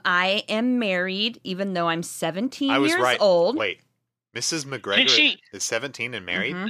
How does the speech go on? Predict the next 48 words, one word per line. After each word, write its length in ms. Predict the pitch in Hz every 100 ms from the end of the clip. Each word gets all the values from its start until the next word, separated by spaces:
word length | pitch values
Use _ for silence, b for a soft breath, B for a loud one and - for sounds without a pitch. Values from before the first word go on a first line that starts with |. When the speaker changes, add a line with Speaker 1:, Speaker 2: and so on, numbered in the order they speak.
| -
Speaker 3:
Did 140 | 240
she 280 | - - 277 -
tell 220 | 220 233
her 60 | 226
she's 240 | - 226
se-, 100 | - 170
she 180 | - -
does, 80 | -
Speaker 1:
Yes. 140 | -
Speaker 3:
she 180 | - 175
does. 160 | 165 110 -
Speaker 1:
She 100 | 294
does 180 | 277
tell 140 | 311 285
her 60 |
Speaker 3:
Okay. 80 | 247
Speaker 1:
that 120 | 226
she's 140 | 214 220 196
Speaker 3:
I 40 |
had 180 | 240 262
in 80 | 247
my 80 |
Speaker 1:
seventeen. 60 | 220
Speaker 3:
notes 200 | 202 202 190
that 160 | 170
she's 180 | 180 175
seventeen. 600 | 180 175 151 170 120 101
Speaker 1:
Yes. 160 | 214 -
Speaker 2:
I 80 | 160
was 180 | 180 160
right. 300 | 180 135 -
She's 240 | - 143
young 200 | 147 151
and 100 | 143
married. 380 | 143 151 95 87
I 60 | 92
was 120 | 101
right 140 | 101
about 240 | 101 98 -
that. 240 | 98 80 _ -
Speaker 1:
So 460 | - 269 247 208 - b b b -
she 320 | - 277 277
Speaker 2:
Okay. 80 | 254
Speaker 1:
invites 400 | 262 269 339 -
herself 460 | 359 - 247 247
to 160 | - 262
come 260 | 226 226 -
in 400 | 190 175 175